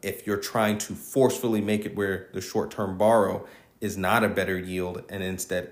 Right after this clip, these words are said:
a weaker yield, um, you know, you, you have created an environment that makes that T L T short trade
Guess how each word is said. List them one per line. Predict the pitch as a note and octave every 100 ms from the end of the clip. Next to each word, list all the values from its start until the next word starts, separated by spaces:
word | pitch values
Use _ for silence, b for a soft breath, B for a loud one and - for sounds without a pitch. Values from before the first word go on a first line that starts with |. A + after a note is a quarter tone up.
| -
a | F#2 F2
weaker | E2+ F2 A#2 - - F#2 F2+ - F#2
yield, | F#2 F2+ F2+ A2 - b b b b
um, | - F#2 E2+ - - - _ _ _ _ _ -
you | G#2+
know, | E2+ - -
you, | G#2
you | F#2 G2+ G2+
have | F#2
created | - G2+ F#2+
an | F#2 F2+
environment | F2 G2 G2 F#2 F2 F2 - -
that | F2+ -
makes | G2 F#2 -
that | F#2+ -
T | G#2
L | E2 E2+
T | - F2
short | - F2+ -
trade | - F2+ F2